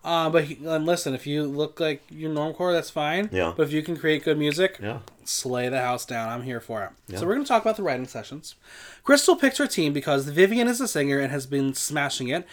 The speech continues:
Speaker 1: Cheryl is a
Speaker 2: <laughs>
Speaker 1: dancer. And
Speaker 2: And
Speaker 1: don't forget, this challenge is made for Cheryl Hole because she's called Cheryl Hole, for goodness sake, and she's in the Girls Aloud Tribute Act. Duh.
Speaker 2: Right.
Speaker 1: Take a drink every time that is mentioned.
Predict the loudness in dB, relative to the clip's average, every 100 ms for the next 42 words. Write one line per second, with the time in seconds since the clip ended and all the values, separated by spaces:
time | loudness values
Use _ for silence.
0 | -20 -8 -2 4 4 6 4 2 -2 -4
1 | -4 -6 -10 _ -20 -20 -20 _ _ 4
2 | 6 6 4 4 4 4 4 6 8 8
3 | 4 2 6 6 6 4 6 6 6 10
4 | 12 12 10 8 6 4 2 0 0 2
5 | 10 12 12 12 12 12 12 8 8 6
6 | 6 4 2 0 2 0 2 4 6 8
7 | 8 8 6 6 8 6 0 -20 -20 _
8 | 4 8 8 8 4 0 -6 -12 -8 -10
9 | -12 -20 -8 -6 -4 -4 0 2 2 2
10 | 4 4 6 4 2 -6 -6 -4 -4 -2
11 | -2 -2 -4